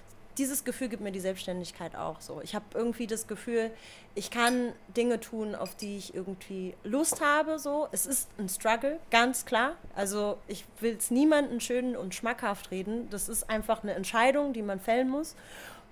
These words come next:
bei der man sich bewusst sein muss, dass die, äh, seine Hürden hat, so. Ähm, weil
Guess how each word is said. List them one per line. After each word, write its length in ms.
bei 160
der 160
man 220
sich 240
bewusst 340
sein 160
muss, 240
dass 300
die, 320
äh, 260
seine 280
Hürden 300
hat, 320
so. 300
Ähm, 640
weil 520